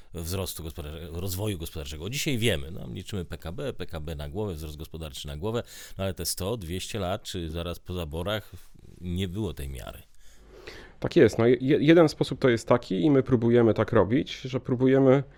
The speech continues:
Speaker 2: wstecz oszacować, jak, jakie były poziomy rozwoju gospodarczego. W tej książce są próby takiego oszacowania przedstawione, czy wyniki takich prób, dokładniej mówiąc,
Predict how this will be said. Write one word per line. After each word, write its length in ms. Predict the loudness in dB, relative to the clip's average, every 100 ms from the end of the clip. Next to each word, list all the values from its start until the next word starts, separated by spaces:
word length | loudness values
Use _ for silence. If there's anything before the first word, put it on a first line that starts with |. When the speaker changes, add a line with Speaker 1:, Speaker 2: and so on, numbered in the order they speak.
| -20 _
Speaker 2:
wstecz 440 | -14 0 4 4 2
oszacować, 760 | 2 2 8 8 8 6 2 -8 -20 -20 -20 -20 -20 -2
jak, 340 | 6 8 8 2
jakie 280 | 2 4 4
były 220 | 4 2
poziomy 380 | 4 4 6 6
rozwoju 340 | 6 6 4 6
gospodarczego. 600 | 2 0 0 0 2 2
W 20 |
tej 140 | 0
książce 320 | 2 2 2 2
są 240 | 4 4
próby 280 | 4 0 0
takiego 360 | -2 2 4
oszacowania 540 | 4 2 0 2 4 2
przedstawione, 580 | -2 -4 -2 2 2 2
czy 120 | 0
wyniki 340 | 4 4 2
takich 260 | -4 -6 -4
prób, 280 | -4 -4 -4
dokładniej 400 | -2 0 2 2
mówiąc, 440 | 2 2 2